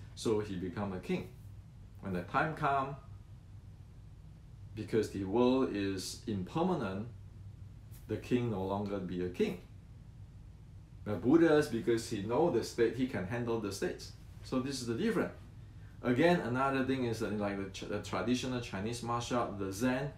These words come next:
of the China, is the, uh, Bodhidharma, Damo,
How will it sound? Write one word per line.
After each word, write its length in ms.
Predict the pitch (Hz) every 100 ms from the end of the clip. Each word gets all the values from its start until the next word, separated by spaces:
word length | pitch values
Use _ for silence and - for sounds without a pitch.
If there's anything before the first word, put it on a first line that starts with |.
| -
of 120 | 92
the 80 | 92
China, 520 | - 117 123 156 180 - - - - -
is 240 | 113 113 98
the, 320 | 110 107 101
uh, 260 | 101 95 92 - - - - - -
Bodhidharma, 680 | 131 139 143 147 175 147 - - - - -
Damo, 480 | 113 127 120 -